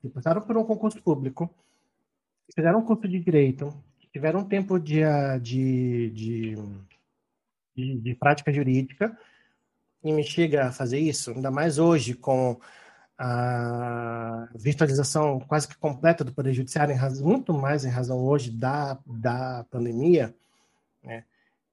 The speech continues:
E aí a gente chega numa situação que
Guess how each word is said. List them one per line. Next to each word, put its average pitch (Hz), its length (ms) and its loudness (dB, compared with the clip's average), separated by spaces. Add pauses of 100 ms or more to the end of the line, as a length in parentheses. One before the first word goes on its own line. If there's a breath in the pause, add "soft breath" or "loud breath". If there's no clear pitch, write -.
(500)
E 160 220 4
aí 175 120 8
a 180 40 8
gente 214 160 2
chega 214 200 2
numa 214 180 2
situação 220 480 2
que 233 360 -4